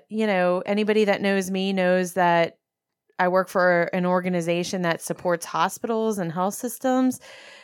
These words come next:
So the fact that they are reaching out to us and, you know, responding to us makes me feel like they are, they themselves may be turning a corner, you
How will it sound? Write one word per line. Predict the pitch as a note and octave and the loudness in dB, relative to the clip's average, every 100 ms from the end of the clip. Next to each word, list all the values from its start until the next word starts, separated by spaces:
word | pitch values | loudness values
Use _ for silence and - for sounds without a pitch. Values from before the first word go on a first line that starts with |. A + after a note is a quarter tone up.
| _ | _
So | - G#3+ | -2 0
the | G3+ | 2
fact | A#3 A#3 - | 6 4 4
that | A3+ G3+ | 0 2
they | G#3 G3+ | 2 4
are | F#3+ F#3+ F#3 F#3+ | 4 4 2 -2
reaching | G3+ G3+ G3+ | -2 0 0
out | G3 G3+ | 2 2
to | G3+ F#3+ | 2 4
us | F#3+ F#3+ F#3 - | 6 4 2 -2
and, | E3+ E3 E3 E3 _ _ _ _ _ | -2 0 -2 -6 _ _ _ _ _
you | - F3 | -8 -4
know, | D#3+ D#3 D#3 - | -2 -2 -2 -4
responding | F3 - G3 G3+ G#3+ G#3+ G#3 | -6 -2 4 6 6 4 4
to | G3+ | 4
us | G3 F#3+ - | 4 2 0
makes | F#3 F3+ | -6 -4
me | F#3+ | -6
feel | E3+ - G#3 F#3+ | -6 -4 -2 2
like | F#3 F3+ F3 | 2 2 0
they | F3 F3+ F3 E3+ F3 | -2 0 2 0 0
are, | E3+ E3 E3 E3 E3 _ _ _ _ _ _ | 2 2 2 0 -4 _ _ _ _ _ _
they | A3 C4+ | 2 4
themselves | C4 A3+ A3+ G#3+ F#3 | 4 2 4 4 4
may | F3+ F3 | 2 -2
be | E3+ | -2
turning | D#3+ F#3 E3 D#3+ | -6 -6 -4 -4
a | D#3 | -8
corner, | - D3+ C#3+ C#3 | -8 -6 -6 -8
you | D3+ | -10